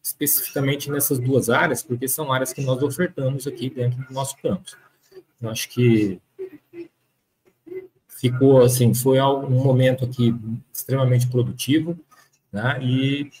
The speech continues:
a gente pode encerrar, né? Se alguém quiser fazer alguma, alguma, passar a palavra aí pra alguma questão,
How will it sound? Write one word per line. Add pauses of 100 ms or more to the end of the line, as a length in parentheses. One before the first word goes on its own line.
(440)
a
gente
pode
encerrar, (420)
né?
Se
alguém
quiser
fazer
alguma, (600)
alguma, (480)
passar
a
palavra
aí
pra
alguma
questão,